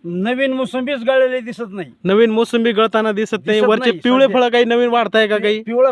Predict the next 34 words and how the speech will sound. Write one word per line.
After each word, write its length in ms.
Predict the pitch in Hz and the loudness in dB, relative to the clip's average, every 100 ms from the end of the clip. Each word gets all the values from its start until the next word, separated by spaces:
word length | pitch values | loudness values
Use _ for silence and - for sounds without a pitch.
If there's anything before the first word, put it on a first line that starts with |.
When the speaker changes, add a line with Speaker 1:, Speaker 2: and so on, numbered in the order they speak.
| 185 | 0
Speaker 1:
फळं 140 | 247 | -2
आता 340 | 262 262 254 269 | -2 -2 -2 -2
एक 100 | 262 | -2
अर्ध 240 | 262 247 | -4 -2
वाढतं 440 | 262 294 254 269 | 0 0 -2 0
वर, 200 | 269 269 | 2 2
तर 180 | 247 - | 0 -6
त्या-, 240 | 220 247 220 | -4 -4 -4
त्याला 180 | 254 262 | -2 -2
काय 140 | 247 220 | -2 -2
आता 140 | 202 | -4
ते 180 | 165 185 | -6 -4
रानचा 300 | 226 254 247 | -2 -2 -4
पसारा 320 | 240 214 208 | -4 -6 -6
आहे 100 | 226 | -6
ना. 100 | 247 - _ | -8 -14 _
Speaker 2:
बरं, 300 | 151 156 127 | -6 -4 -4
बरं. 360 | 113 - - 220 | -8 -16 -4 0
Speaker 1:
एक 60 | 240 | 2
Speaker 2:
आता 100 | 240 | 2
Speaker 1:
अर्धी 140 | 240 | 2
Speaker 2:
काका, 360 | 247 254 220 175 185 - - - | 0 0 -2 -4 -12 -20 -16 -4
अ, 340 | 165 170 160 | 0 0 0
आपण 260 | 175 226 233 | 0 2 2
हे 160 | 220 220 | 2 2
जे, 200 | 240 233 | 2 2
अ, 440 | 190 185 180 180 160 _ 180 | 2 0 0 -4 -6 _ 0
प-, 300 | 175 170 156 - | 2 2 -2 0
पिवळी 320 | 220 240 247 | 4 4 2
मोसंबी 400 | 208 233 240 233 | 0 0 0 -2
पाहिली, 420 | 226 220 175 143 | -2 -2 -2 -4
बरोबर 360 | 170 254 277 208 | -2 0 2 0
आहे, 80 | 156 | -2
Speaker 1:
हा. 200 | 202 | -6